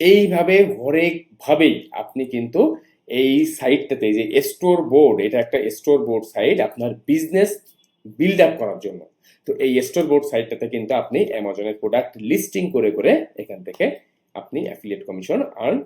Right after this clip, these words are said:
করতে পারবেন যখন আপনার আমেরিকান বায়াররা এখান থেকে কেনাকাটা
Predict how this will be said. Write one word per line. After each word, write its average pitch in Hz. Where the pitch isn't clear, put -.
করতে 156
পারবেন 123
যখন 147
আপনার 185
আমেরিকান 101
বায়াররা 123
এখান 117
থেকে 220
কেনাকাটা 131